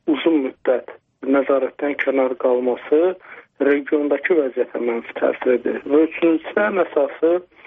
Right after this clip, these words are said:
e, Ukrayna prezidenti bildirir ki, e, postsovet ölkələrinin Avro-Atlantik məkana inteqrasiyasına kömək edilməlidir. Və onun məqaləsi də bu cümlələrlə bitir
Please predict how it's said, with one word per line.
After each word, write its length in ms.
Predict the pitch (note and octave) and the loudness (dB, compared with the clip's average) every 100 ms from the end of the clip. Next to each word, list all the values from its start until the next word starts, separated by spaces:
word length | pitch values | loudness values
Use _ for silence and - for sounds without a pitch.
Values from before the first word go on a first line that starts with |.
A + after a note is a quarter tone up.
| - - _ - | -20 -20 _ 0
e, 60 | C#3 B2+ A#2+ A#2+ A#2+ - - | 2 4 2 0 -6 -8 -4
Ukrayna 320 | D#3+ D#3+ D#3+ | -2 0 -2
prezidenti 520 | - D3+ C#3+ C3+ C3+ - | -4 -6 -2 -2 -2 -2
bildirir 440 | C3+ C3+ C#3+ C#3+ - | -2 0 0 0 0
ki, 160 | E4+ A#3+ F4 - - _ _ _ _ _ _ _ _ - | 2 2 0 -8 -20 _ _ _ _ _ _ _ _ -2
e, 140 | D#3 B2+ - | 0 0 -2
postsovet 560 | D3 - - D#3 D#3+ | -2 -2 0 0 0
ölkələrinin 880 | D3+ C3+ - C3+ C3 B2+ C#3 D#3 D#3+ G#3+ | -2 -2 -2 0 0 0 0 -2 0 -2
Avro-Atlantik 880 | C#3+ C#3 C#3+ - D#3 C3+ C3 D#3 - | -2 0 -2 -2 -4 -4 -2 -2 0
məkana 480 | C#3 - C3+ C#3 C#3 | -2 0 0 0 -2
inteqrasiyasına 1000 | - C3+ D3 C#3 - B2+ - - C#3+ D#3 F3+ F3 _ _ - | -2 -2 0 -2 0 -4 -4 -2 2 4 2 -4 _ _ -4
kömək 320 | D3 D3 C#3 C3 | 0 0 0 -2
edilməlidir. 640 | A#2 A#2 A2+ A2 A2+ G#2+ - - | -4 -4 -4 -4 -4 -6 -8 -8
Və 240 | C3+ D3 | 0 2
onun 320 | D3 D#3+ E3 D#3 | 2 2 2 0
məqaləsi 500 | D3 D3 C#3 C3+ D#3+ | 0 -2 -2 -4 -2
də 140 | D#3 D3+ | -2 -2
bu 140 | - | -8
cümlələrlə 600 | D3 C#3 C3+ C#3 C3+ B2 B2 | -2 0 2 2 0 -4 -8
bitir 320 | A#2 - - | -8 -4 -4